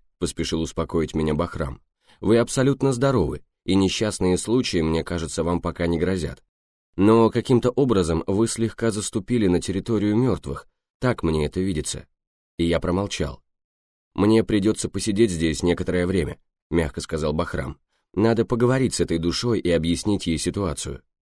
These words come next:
"Конечно", буркнул я. "Вам что-нибудь понадобится?" "Нет-нет", приятно улыбнулся он, "только покой". Он уселся, скрестив ноги прямо на пол в центре гостиной, и прикрыл глаза.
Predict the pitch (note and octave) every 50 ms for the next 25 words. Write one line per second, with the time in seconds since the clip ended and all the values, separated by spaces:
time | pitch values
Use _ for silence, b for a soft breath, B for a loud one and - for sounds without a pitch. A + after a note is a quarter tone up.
0 | _ _ _ _ _ _ - - G#2+ G2+ G#2 A#2 - - - - - - _ _
1 | _ _ - E2+ F2 F2 E2 D#2 F2 E2+ D#2+ D#2 D2 C2+ - - _ _ _ _
2 | _ _ _ - F2+ G#2 A2 A2+ G#2 - - B2 A2+ A2+ G2+ A2 - - A2 A#2
3 | C#3+ C#3+ G#2+ D#2 D2 - - - - - _ _ _ _ _ E2+ G2+ B2 C3+ B2+
4 | - G2 E2 C2 - - _ _ _ _ _ - F2+ E2+ D#2+ D#2 D2 - D#2+ D#2+
5 | D#2+ D#2+ D2+ D#2+ D2 C#2+ - - F2 D2+ C2+ C2 - _ _ _ _ _ - B2
6 | A2+ - B2 - B2 A#2+ - - C#2+ C2 - - _ _ _ _ _ _ _ _
7 | _ _ _ _ _ _ _ F2+ G#2 A2 A2 G2+ - - A2+ A2+ G#2+ - G2+ F2+
8 | - - E2 F2 D#2+ - - F2 E2 - F2+ F#2+ G#2 G2 D2+ D2+ - - F2 D#2+
9 | D#2+ D#2+ D#2+ E2 F#2 G2+ G2+ - E2+ D#2 C#2+ C2+ - - E2+ E2+ D#2 - E2 D#2
10 | D#2+ F2+ F#2 - - - F#2+ D2+ C#2+ C2+ C#2 C#2+ - _ _ _ _ _ - F#2
11 | F2+ - F#2+ F2 - F2+ F#2+ F#2+ F#2 F2+ F#2+ F#2+ E2 D#2 C#2+ - -